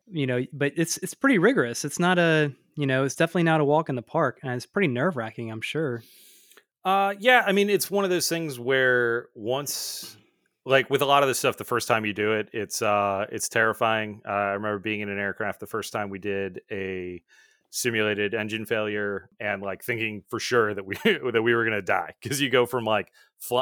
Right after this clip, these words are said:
Speaker 2: like, helicopters don't glide, so you go from flying to not flying, and, like, we got more than ample warning, but I was sitting in the back of the aircraft, like, pinned to the windows, 'cause <laughs> I was like, "Oh my God,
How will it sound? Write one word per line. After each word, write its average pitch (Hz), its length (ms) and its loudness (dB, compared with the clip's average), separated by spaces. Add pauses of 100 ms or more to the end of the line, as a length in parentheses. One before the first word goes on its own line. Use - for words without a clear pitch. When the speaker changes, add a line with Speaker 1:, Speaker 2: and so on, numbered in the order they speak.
Speaker 2:
like, 113 200 0
helicopters 120 500 2
don't 101 220 -4
glide, 87 480 -4
so - 140 -10
you 98 140 -8
go 101 140 -4
from 98 180 -12
flying 104 520 -2 (380)
to 117 80 0
not 135 260 8
flying, 92 340 -4
and, 120 100 -4
like, 113 220 0
we 123 80 -2
got 127 220 4 (280)
more 127 360 8
than 117 100 4
ample 110 340 2
warning, 98 520 -4
but 101 100 -6
I 104 80 -2
was 101 100 -6
sitting 113 220 -10
in 101 60 -6
the 98 60 -6
back 104 180 0
of 95 80 -12
the 104 60 -4
aircraft, 98 460 -4
like, 95 160 -6 (360)
pinned 127 240 -2
to 120 60 0
the 107 100 -4
windows, 98 480 -6
'cause 95 140 -10
<laughs> - 120 -8
I - 40 -6
was 113 140 -6
like, 113 240 -2
"Oh 170 160 0
my 156 120 0
God, 113 380 4